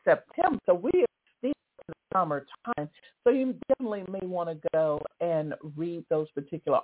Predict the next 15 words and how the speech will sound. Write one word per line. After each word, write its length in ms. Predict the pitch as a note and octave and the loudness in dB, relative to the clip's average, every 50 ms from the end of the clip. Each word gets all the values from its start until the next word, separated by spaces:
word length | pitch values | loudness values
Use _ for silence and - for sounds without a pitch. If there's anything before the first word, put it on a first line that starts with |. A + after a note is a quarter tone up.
| - | 2
articles, 500 | D#3 D3 C#3+ D3 D3 - - - - E3 - | 2 2 2 0 -2 -2 -2 -2 -2 -2 -2
okay? 420 | - D3+ - - F#3+ F3 F3+ F3+ - _ - - - | -4 -2 4 6 8 8 8 6 2 _ -18 -4 0
Another 400 | - G#3+ B3 - A4 B4 A#4 - | 2 2 4 4 4 4 4 4
article 400 | - F2+ - G3+ G3 F#3 F#3+ G3 - | 6 6 6 6 6 4 2 -2 -6
that's 280 | F3 D#3+ - _ - E3+ | -6 -6 -10 _ -2 0
very 240 | F3 E3 D#3+ D#3+ | 2 2 2 0
good 260 | D3+ D3+ F3 E3+ E3 D#3 | -4 -4 -2 -2 0 -2
is 80 | D#3 - - - - | -2 -6 -2 2 2
Seven 220 | G#3 G#3 G3+ G3 - _ | 2 2 2 -2 -8 _
Steps 200 | - F#3 E3 - _ _ _ _ - | 0 0 0 0 _ _ _ _ -10
to 60 | E3+ | -6
Manage 160 | E3+ D#3+ E3 - _ - E3+ - - | -4 -4 -4 -4 _ -6 -6 -6 -8
Your 460 | - - D#3+ D#3 D#3+ D#3+ D#3+ D#3+ D#3 D#3 - - - F#3 F#3 F3 | -10 -8 -6 -4 -2 0 2 2 0 0 -6 -8 -4 0 0 2
Time 420 | - E3+ D#3+ D3+ D3+ D3 C#3 C#3 C#3 - - - | 2 2 2 2 0 0 -2 -4 -6 -10 -10 -10
Wisely. 840 | D3 D3 D#3 D3+ C#3 C3 B2+ B2 B2 - _ - A2 F#2+ G2 - | -2 4 6 6 6 6 4 0 -2 -4 _ -6 -4 -4 -4 -6